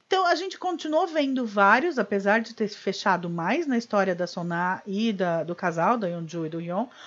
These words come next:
porque davam ali o nome do parzinho, né? Porque o legal é isso, você não abandona todas as outras histórias porque tem uma história principal.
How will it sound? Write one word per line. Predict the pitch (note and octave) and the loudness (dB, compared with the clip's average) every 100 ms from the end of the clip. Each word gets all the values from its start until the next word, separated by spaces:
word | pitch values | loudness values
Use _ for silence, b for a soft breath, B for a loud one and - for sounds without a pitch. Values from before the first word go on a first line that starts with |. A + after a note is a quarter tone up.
| B _ | B _
porque | A3+ A3+ - A3 A#3 B3 _ | -4 -2 2 4 4 2 _
davam | - F#3 F#3+ G3+ | 4 6 6 4
ali | G#3 F#3 A3 A#3+ G#3+ D#3 - | 4 2 2 2 2 -2 -4
o | G#3 G3 | 2 6
nome | G3 G#3 | 8 8
do | G#3+ | 6
parzinho, | A#3 A#3 B3 F#3 F3 D#3 | 6 8 6 2 -2 -4
né? | D#3+ F#3+ A#3+ _ _ _ | -2 -2 -2 _ _ _
Porque | C#4 - - | -4 -2 2
o | E4+ | 6
legal | D#4 A3+ F4 G#4 | 8 10 10 10
é | |
isso, | A3+ F#3+ - | 6 4 -2
você | G3 A#3 | -4 0
não | B3+ | 2
abandona | C4 C4+ A3+ A3 D4+ E4+ | 2 2 4 4 2 0
todas | - C4 A3+ G#3+ | 2 2 2 0
as | G3+ | 0
outras | G3+ G3+ F#3 | -2 -4 -8
histórias | - G3 F#3 - | -4 -2 -2 -6
porque | - | -12
tem | G3 | -8
uma | F#3+ F#3 | -6 -4
história | - F3+ | -2 -2
principal. | F3+ F3+ E3+ F3 D#3+ D3 | -2 -8 -10 -6 -4 -6